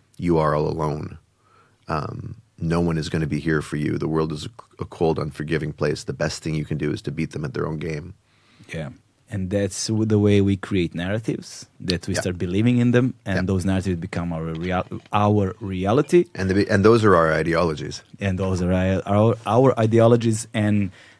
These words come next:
Speaker 2: then they truly become reality because the way we perceive the world that we're living in is the way the world is in our realities. It's, it, you know, it, it, it
Speaker 1: Who's that who said that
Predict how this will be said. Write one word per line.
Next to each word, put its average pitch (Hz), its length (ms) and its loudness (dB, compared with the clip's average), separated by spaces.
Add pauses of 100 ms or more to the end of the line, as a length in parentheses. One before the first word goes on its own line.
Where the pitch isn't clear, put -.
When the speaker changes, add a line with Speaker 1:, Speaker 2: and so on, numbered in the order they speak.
Speaker 2:
then 104 360 4
they 107 340 6
truly 156 320 6
become 101 340 -2
reality 95 440 2
because 92 500 -2 (160)
the 92 80 2
way 104 140 6
we 101 100 4
perceive 143 480 0
the 127 120 6
world 104 280 4
that - 160 -6
we're 95 80 0
living 92 300 0
in 90 240 0
is 98 180 -2
the 95 100 -2
way 90 200 2
the 87 100 0
world 87 320 0
is 95 560 2
in 90 140 -6
our 85 140 -6
realities. 80 600 -8
It's, - 400 -10
it, 104 160 -4 (140)
you 110 100 -2
know, 113 120 0
it, 98 120 -2 (160)
it, 95 240 -8
it 101 180 -4 (280)
Speaker 1:
Who's 123 160 0
that 120 120 6
who 120 80 2
said 110 220 4
that 90 100 -2